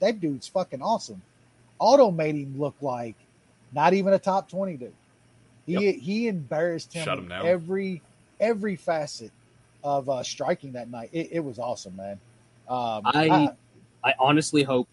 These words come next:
Speaker 3: that Aljo, like, for obvious reasons, I hope Aljo beats Jan.
Speaker 1: I do
Speaker 3: Uh,
Speaker 1: too.
Speaker 2: Yes.
Speaker 3: but
Speaker 1: I do too.
Speaker 3: if Aljo beats Jan, I legitimately think that this version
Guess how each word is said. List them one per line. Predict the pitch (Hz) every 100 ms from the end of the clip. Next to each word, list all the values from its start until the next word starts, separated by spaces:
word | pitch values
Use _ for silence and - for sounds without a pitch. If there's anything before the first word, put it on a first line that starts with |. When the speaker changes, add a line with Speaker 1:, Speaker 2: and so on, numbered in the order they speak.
| 107
Speaker 3:
that | 110 110 107
Aljo, | 101 104 101 120 104 101 98
like, | 135 131 - -
for | 143 113 107 135 -
obvious | 165 143 120 117
reasons, | 113 113 104 104 113
I |
hope | 123 120
Aljo | 110 110 107 104
beats | 107 -
Jan. | 107 85 80 - - _
Speaker 1:
I | 139
do | 139
Speaker 3:
Uh, | 117
Speaker 1:
too. | 143 156
Speaker 2:
Yes. | 143 131 120
Speaker 3:
but | - 160 143
Speaker 1:
I | 139
do | 143
too. | 131 143 127 123 - - - -
Speaker 3:
if | 147 180 - -
Aljo | 143 165 165 196 180 151 - _
beats | - - -
Jan, | 110 95 101 127 143 -
I | 127 143
legitimately | 143 139 135 - 127 120 117 - 117 -
think | 107 98 -
that | 117 107 _
this | 123 -
version | 147 117 110 127 135 131 139 156